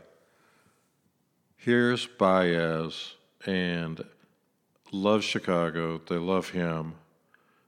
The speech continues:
El Mago, and he goes for basically nothing. Eh, yeah, it's not nothing. But it's certainly something that the friggin'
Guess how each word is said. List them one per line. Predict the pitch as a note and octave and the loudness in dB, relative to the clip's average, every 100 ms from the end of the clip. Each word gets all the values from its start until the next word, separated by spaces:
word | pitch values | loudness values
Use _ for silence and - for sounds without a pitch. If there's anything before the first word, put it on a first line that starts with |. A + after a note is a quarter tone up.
| _ | _
El | G#2+ F#2 | -4 -2
Mago, | F2 E2 E2 D#2 E2 D#2+ E2 F2 - | 0 0 0 -2 -4 -4 -6 -10 -8
and | E2+ | -6
he | F2+ | -6
goes | E2 F2 E2 | -4 -4 -2
for | - - D2+ - _ _ - | -6 -8 -10 -12 _ _ -4
basically | F2 D2+ E2 - D2+ | -2 -2 -6 -10 -12
nothing. | D2 D2 D2 D2+ E2+ E2 _ _ _ - | -12 -10 -12 -12 -16 -18 _ _ _ -8
Eh, | C#3 - - | -8 -8 -10
yeah, | D3 - | -10 -12
it's | - | -10
not | B2+ D#2 | -8 -8
nothing. | D#2 C#2 D#2+ F2+ F2 - _ _ _ _ _ _ _ _ | -10 -12 -12 -14 -16 -20 _ _ _ _ _ _ _ _
But | - A#2+ | -4 -2
it's | A#2+ | 0
certainly | - C3 G2+ G2+ F2+ | 0 0 0 -2 -4
something | - F2+ G2 E2+ | -2 -4 -4 -4
that | D#2+ - | -6 -8
the | E2 | -10
friggin' | - - G2+ F2+ D#2+ | -4 0 2 2 -2